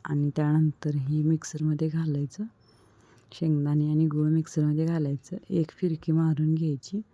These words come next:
मस्त हे चिकट चिक्कीसारखं होऊन जातं आणि मग लाडू वळायला घ्यायची.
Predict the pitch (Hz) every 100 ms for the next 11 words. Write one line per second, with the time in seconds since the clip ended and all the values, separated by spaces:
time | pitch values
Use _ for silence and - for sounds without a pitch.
0 | _ - _ - 160 160 - 151 139 170
1 | - 175 165 - - - - 160 170 160
2 | 160 160 160 165 165 160 - 202 - -
3 | - - - _ - 143 151 156 165 165
4 | 170 151 143 156 151 143 160 185 190 151
5 | - 147 143 147